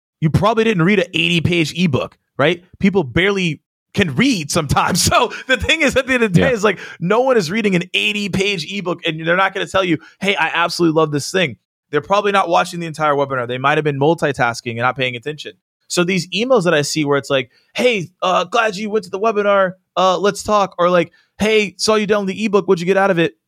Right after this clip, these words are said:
Speaker 1: This needs to stop. Again, I'm gonna tell you what you should do, but I just encourage you just to get rid of this.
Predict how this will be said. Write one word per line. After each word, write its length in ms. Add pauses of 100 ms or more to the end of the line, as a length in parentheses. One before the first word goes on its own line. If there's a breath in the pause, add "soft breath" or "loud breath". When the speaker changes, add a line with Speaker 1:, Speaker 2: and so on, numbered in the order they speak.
Speaker 1:
This 240
needs 200
to 80
stop. 420 (220)
Again, 300
I'm 100
gonna 140
tell 280
you 300 (220)
what 200
you 100
should 360
do, 260 (300)
but 220 (440)
I 120
just 300 (100)
encourage 420
you 80
just 200
to 60
get 180
rid 120
of 80
this. 240